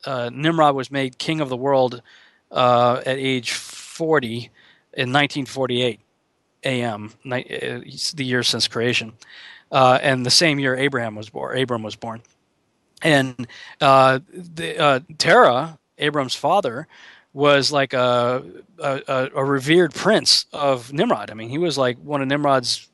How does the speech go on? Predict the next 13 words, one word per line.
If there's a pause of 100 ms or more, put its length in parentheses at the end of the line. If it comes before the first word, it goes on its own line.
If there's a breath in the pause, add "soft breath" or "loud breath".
(140)
favorite
dudes, (380 loud breath)
best
buddies. (580 loud breath)
And,
uh,
Nimrod
is
actually
somewhat
instrumental
in
naming